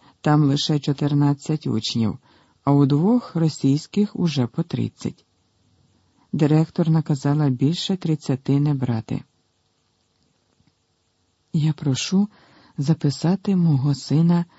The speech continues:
в український клас», сказала, відчувши, як щось недобре кульнуло в серце. Секретарка зупинила на ній уважний погляд, а тоді прочитала заяву.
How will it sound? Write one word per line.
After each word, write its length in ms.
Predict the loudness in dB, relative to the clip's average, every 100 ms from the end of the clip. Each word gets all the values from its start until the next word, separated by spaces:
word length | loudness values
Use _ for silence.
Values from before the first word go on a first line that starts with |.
| _ -4
в 100 | -2
український 760 | 0 0 2 2 0 -4 -4
клас», 500 | -4 -4 -4 -6 -18 _ _ _ _ _
сказала, 680 | -20 -8 -6 -2 -2 0 -2
відчувши, 640 | -4 -6 -2 -2 0 -4 -4 -10 -20 -4
як 200 | -2 -2
щось 380 | -2 -2 -2 0
недобре 580 | -2 0 -2 0 -2
кульнуло 600 | -4 -4 -4 -2 -2 -4 -6
в 80 |
серце. 540 | -10 -12 -12 -14 -20 -20 _ _ _ _ _ _ _ _ _ _ _ _ _ _ _ _ _ _ _ _
Секретарка 720 | -2 0 0 2 2 2 2
зупинила 640 | 2 2 2 4 4 4
на 120 | 2 2
ній 280 | 2 0 0
уважний 580 | -2 0 -2 -4 -6 -6
погляд, 480 | -2 2 2 0 -4 _ -20 -6
а 120 | -6
тоді 360 | 0 -2 0 -2
прочитала 680 | -2 -4 -4 -4 -4 -2 -4
заяву. 500 | -4 -6 -8 -10